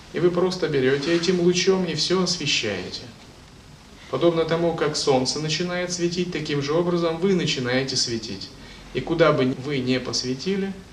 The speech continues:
реальность начинает освещаться вашим внутренним солнцем. Лучи этого внутреннего солнца — это ясность. Свет этого внутреннего солнца — это чистое осознавание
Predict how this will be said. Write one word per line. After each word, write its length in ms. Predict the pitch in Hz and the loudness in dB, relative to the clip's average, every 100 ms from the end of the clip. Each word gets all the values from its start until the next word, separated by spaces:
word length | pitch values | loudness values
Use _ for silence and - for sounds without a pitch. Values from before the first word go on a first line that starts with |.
| - - - - 135 | -20 -20 -20 -12 0
реальность 520 | 127 165 185 175 - | 4 4 2 0 -2
начинает 540 | 139 - 123 135 143 | -4 -2 -2 -2 -4
освещаться 760 | 147 156 156 - 170 131 - 107 | -4 -2 -2 0 2 2 -2 -2
вашим 380 | 131 151 170 | -4 -4 -4
внутренним 520 | 147 123 117 113 120 120 | -6 -6 -6 -6 -6 -4
солнцем. 460 | - 101 101 - 113 - - - - - - - - - - - - - - - - - - - - - - | -6 -6 -6 -8 -10 -16 -20 -20 -20 -20 -20 -20 -20 -20 -20 -20 -20 -20 -20 -20 -20 -20 -20 -20 -20 -16 0
Лучи 380 | 156 175 208 | 4 4 6
этого 320 | 208 196 165 160 | 4 4 2 0
внутреннего 580 | 170 165 156 156 156 | 0 -2 -2 0 0
солнца — 480 | 156 180 180 175 127 | 0 0 0 -2 -2
это 220 | 117 120 143 | -4 -4 -4
ясность. 720 | 139 117 104 - - - - - - - - - - - - - - - - - - - | -2 -2 -4 -8 -10 -10 -12 -18 -18 -18 -18 -20 -20 -20 -20 -20 -20 -20 -20 -20 -20 -10
Свет 460 | - 139 185 220 160 | -6 0 4 4 2
этого 300 | 131 123 123 | 0 -2 -2
внутреннего 580 | 131 127 120 117 110 | -2 -4 -4 -4 -4
солнца — 460 | 110 113 104 101 123 | -4 -4 -4 -4 -8
это 200 | 117 113 | -8 -6
чистое 540 | - 185 180 - 165 | -2 -2 -2 -2 -2
осознавание 880 | 147 151 127 123 113 139 170 170 165 | 0 -2 -4 -6 -4 -4 -2 -4 -6